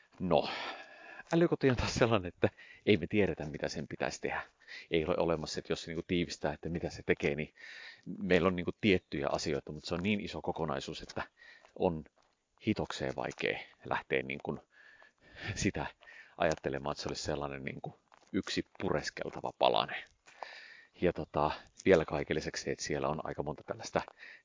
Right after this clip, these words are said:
keskenään <laughs> jollain tavalla sotivaa ideologiaa,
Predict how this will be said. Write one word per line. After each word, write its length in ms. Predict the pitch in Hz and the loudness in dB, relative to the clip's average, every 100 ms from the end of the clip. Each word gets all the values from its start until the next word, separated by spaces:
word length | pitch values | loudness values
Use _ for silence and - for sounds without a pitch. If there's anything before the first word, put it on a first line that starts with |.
| - | -4
keskenään 580 | 95 - - 76 80 - - 95 - 95 113 | -2 0 0 0 -2 -8 -10 -12 -8 -10 -10
<laughs> 440 | _ - - - | _ -20 -20 0
jollain 340 | 95 85 73 85 | 2 4 0 -2
tavalla 280 | 71 69 | -2 -2
sotivaa 720 | 69 - 73 80 71 69 71 - _ - - - | -2 -2 -2 -2 0 0 0 -6 _ -20 -20 -6
ideologiaa, 1000 | - 85 85 87 82 - 92 87 80 78 | 0 2 4 2 0 -4 -2 -2 -2 -6